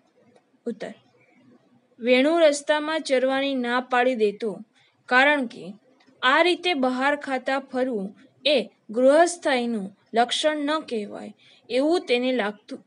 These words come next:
લાગ્યું હશે. પ્રશ્ન ત્રણ, શું બન્યું હોત તો વેણુ બચી જાત?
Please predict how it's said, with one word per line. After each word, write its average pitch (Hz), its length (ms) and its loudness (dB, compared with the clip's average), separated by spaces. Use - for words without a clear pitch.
લાગ્યું 226 560 -2
હશે. 208 420 -10
પ્રશ્ન 240 380 -2
ત્રણ, 208 300 -10
શું 349 360 -2
બન્યું 269 500 0
હોત 214 180 -2
તો 302 140 2
વેણુ 269 320 0
બચી 226 340 -2
જાત? 196 280 -14